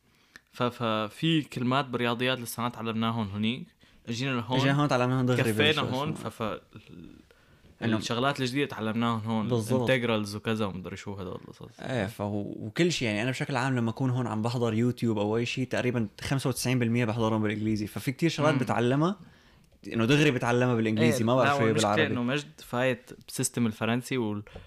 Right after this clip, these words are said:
Speaker 1: مشان هيك أنا بترجم لكم من الفرنسي للإنجليزي. أنا بحكي فرنسي بس مو كتير منيح، فأنا لأني فايت بكوليج إنجليزي وكل شيء إنجليزي. مجد فايت، آه، بكوليج اللي هي سيجيب بالفرنسي، فايتها بالفرنسي.
Speaker 2: إيه.
Speaker 1: ف-، فمشان هيك هو أحيانًا بيطلق كلمة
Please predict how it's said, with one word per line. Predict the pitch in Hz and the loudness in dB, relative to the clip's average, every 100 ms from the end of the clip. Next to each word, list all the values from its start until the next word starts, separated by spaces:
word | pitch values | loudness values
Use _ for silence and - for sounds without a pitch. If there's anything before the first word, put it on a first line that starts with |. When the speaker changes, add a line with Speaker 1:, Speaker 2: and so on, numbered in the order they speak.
| - - | -20 -10
Speaker 1:
مشان | - 120 | -2 0
هيك | 151 | 2
أنا | 143 131 | 0 -2
بترجم | - 113 143 | -2 0 0
لكم | 143 127 | 2 2
من | 139 | 2
الفرنسي | 127 - 139 135 - | 2 2 2 2 2
للإنجليزي. | 110 110 117 123 113 117 - - - _ _ 131 | 0 0 -2 -2 -4 -10 -16 -20 -20 _ _ 0
أنا | 160 160 | 2 2
بحكي | 165 - 165 | 0 -2 -4
فرنسي | - 143 156 156 | 0 0 0 0
بس | 131 - | 0 -2
مو | - | -4
كتير | - 123 | -2 -2
منيح، | 117 117 160 180 - - | 0 0 -2 -6 -14 -20
فأنا | - 98 104 101 - - 127 | -8 -4 -2 -2 -6 -6 0
لأني | 127 127 127 | 2 2 0
فايت | 127 120 120 - | 0 0 0 -2
بكوليج | 104 101 - 117 117 101 | -4 -4 -2 0 0 -2
إنجليزي | 104 113 117 | -2 0 -2
وكل | 110 113 | -4 -6
شيء | 110 | -4
إنجليزي. | 104 110 117 139 | -2 -2 -2 -4
مجد | 135 127 | -4 -4
فايت، | - 127 123 - - | -4 -2 -2 -6 -8
آه، | 107 104 104 104 117 _ _ _ _ - | -6 -4 -6 -8 -10 _ _ _ _ -20
بكوليج | - 127 139 147 117 | 0 2 2 0 -2
اللي | 110 120 | 0 -2
هي | 113 | 0
سيجيب | 117 113 120 117 | 0 2 2 2
بالفرنسي، | 113 - 117 117 131 | -2 -2 -2 -2 -2
فايتها | 127 127 120 | -2 0 0
بالفرنسي. | 113 123 113 - 107 _ _ _ - | 0 0 -2 -4 -14 _ _ _ -10
Speaker 2:
إيه. | 117 - | -10 -6
Speaker 1:
ف-، | 104 | -6
فمشان | 98 107 101 113 | -6 -6 -6 -2
هيك | 113 117 120 | -2 0 -2
هو | |
أحيانًا | 101 117 110 110 | -2 0 0 0
بيطلق | 117 113 127 120 | -2 -6 -4 -4
كلمة | 113 113 | -2 -2